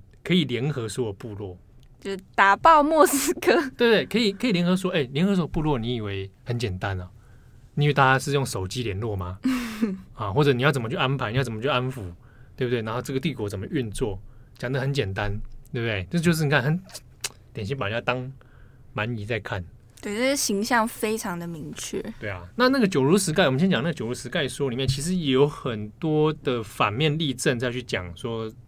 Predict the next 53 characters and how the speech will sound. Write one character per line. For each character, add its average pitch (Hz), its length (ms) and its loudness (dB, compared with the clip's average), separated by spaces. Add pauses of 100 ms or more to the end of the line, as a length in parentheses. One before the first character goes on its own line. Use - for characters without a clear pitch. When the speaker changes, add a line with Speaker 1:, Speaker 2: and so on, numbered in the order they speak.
Speaker 1:
这 - 220 -4
个， 110 360 -4
这 151 160 -4
句 139 140 -6
话 127 200 0
其 98 160 -10
实 117 60 -6
有 117 60 -4
点 101 120 -6
问 110 220 -6
题 - 240 -16
啦。 - 180 -18 (720)
比 117 120 -4
如 123 120 -2
说， 135 320 0 (600)
呃， 113 320 -2
真 196 160 4
的 190 80 6
去 196 140 0
研 131 200 2
究 139 220 4
当 143 240 0
时 110 240 -4
元 107 180 -4
帝 127 120 -8
国 107 180 -6
时 104 160 -10
期 101 180 -10
的 104 120 -8
那 107 100 -8
些 113 100 -8
汉 104 240 -4
人 92 360 -10
知 123 120 -8
识 120 80 -8
分 110 220 -6
子 92 240 -10
处 120 220 -8
境 165 180 4
真 151 140 -2
的 120 80 -2
有 113 100 -6
很 92 260 -6
糟 117 320 0
吗？ 117 220 -4 (340)
结 180 120 -2
果 170 80 0
发 175 160 2
现， 165 200 2 (500)
哎， 190 60 0
也 143 220 2
还 107 220 -2
好。 - 260 -12